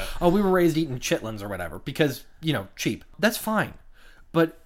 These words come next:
haggis isn't like, I mean, he paid, you know,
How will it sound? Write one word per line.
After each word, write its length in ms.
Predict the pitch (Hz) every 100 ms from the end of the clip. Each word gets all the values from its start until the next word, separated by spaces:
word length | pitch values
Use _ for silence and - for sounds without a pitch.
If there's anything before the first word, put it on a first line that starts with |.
| _ - - - -
haggis 480 | - 277 311 302
isn't 340 | 214 180 180 127
like, 240 | 170 160
I 60 | 160
mean, 100 | 180
he 140 | 233
paid, 360 | - 247 165 135
you 120 | 160
know, 180 | 127